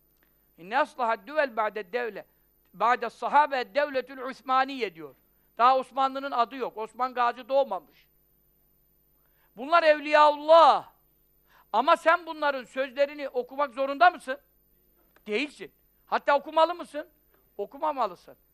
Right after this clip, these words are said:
Kafan karışır. Onun için diyor ki, bir adam müsterşitse, yani hidayet arıyorsa, Evliyaullah'ın, büyüklerin kelamlarından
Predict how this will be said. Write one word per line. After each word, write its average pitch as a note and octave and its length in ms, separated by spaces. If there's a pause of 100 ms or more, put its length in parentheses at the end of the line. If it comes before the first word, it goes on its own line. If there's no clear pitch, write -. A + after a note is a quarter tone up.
(120)
Kafan F#3+ 320
karışır. G#3+ 420 (840)
Onun C#4 180
için C#4 260
diyor B3+ 240
ki, F#3+ 200
bir C4 180
adam A3 300 (320)
müsterşitse, G3+ 880 (360)
yani F3+ 340 (200)
hidayet A#3 400
arıyorsa, A3 520 (220)
Evliyaullah'ın, A#3 720
büyüklerin A3 480
kelamlarından G3+ 800